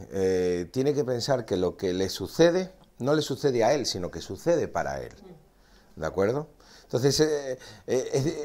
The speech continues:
ahí está la diferencia, ¿no? Cuando tú en, en, en tu mente, por ejemplo, David, David, una vez que, que el Señor, o sea, se, una vez que Samuel lo unge como rey en,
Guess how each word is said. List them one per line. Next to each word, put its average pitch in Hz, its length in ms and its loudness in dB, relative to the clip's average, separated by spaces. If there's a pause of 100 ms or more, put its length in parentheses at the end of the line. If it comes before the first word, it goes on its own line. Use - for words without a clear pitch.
ahí 165 200 8
está 127 220 6
la 104 80 6
diferencia, 90 520 2
¿no? 127 220 -2
Cuando 113 260 4
tú 196 100 6
en, 208 160 0 (120)
en, 143 500 2
en 131 240 0
tu 127 100 2
mente, 127 560 6 (220)
por 117 100 4
ejemplo, 151 280 8
David, 113 320 6 (600)
David, 127 420 6 (300)
una 104 160 4
vez 107 160 4
que, 104 720 4
que 104 80 0
el 92 60 0
Señor, 113 500 4
o 110 40 -4
sea, 113 200 4
se, 98 140 2
una 117 260 4
vez 127 160 8
que 123 200 4
Samuel 117 600 2 (380)
lo 95 120 6
unge 123 640 4 (240)
como 92 260 2
rey 117 680 4
en, 82 840 -4